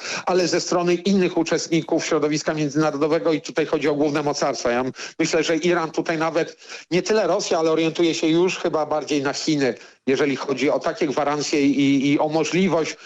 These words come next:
kooperacji, prawda, czy też rozwiązania tego, rozwiązania tego klinczu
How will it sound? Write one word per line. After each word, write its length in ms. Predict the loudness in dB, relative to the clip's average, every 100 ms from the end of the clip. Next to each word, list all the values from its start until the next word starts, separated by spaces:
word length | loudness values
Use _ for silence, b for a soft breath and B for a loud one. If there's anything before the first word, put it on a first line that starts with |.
| B -4
kooperacji, 800 | 0 0 0 0 0 -2 -2 0
prawda, 300 | 0 -2 -4
czy 100 | -2
też 200 | -2 0
rozwiązania 600 | 0 0 0 0 -2 -2
tego, 360 | -2 0 -2 -2 B B -2
rozwiązania 560 | -2 0 0 0 -2
tego 240 | 0 0 0
klinczu 520 | 0 0 2 0